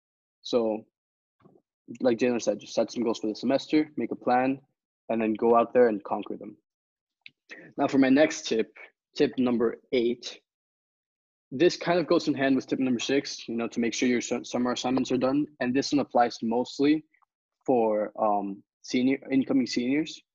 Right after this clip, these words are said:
is to try to get as much college admission stuff out of the way before the start of the fall semester. But be dil-, diligent and do it right. So,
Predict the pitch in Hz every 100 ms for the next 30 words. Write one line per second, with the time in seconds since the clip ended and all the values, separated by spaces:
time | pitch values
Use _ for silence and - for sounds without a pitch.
0 | _ _ _ - - 110 - 151 165 143
1 | 135 131 - 123 127 - - 120 123 120
2 | 117 120 123 - - 123 - _ _ _
3 | 117 123 123 113 113 156 185 _ _ _
4 | _ _ 135 - 131 120 - 127 110 -
5 | 120 - - - - - _ _ _ -
6 | 135 - - 147 147 147 147 151 123 147
7 | 151 165 170 - 120 110 117 120 110 -
8 | 110 104 - - - _ _ _ _ -
9 | _ - 147 -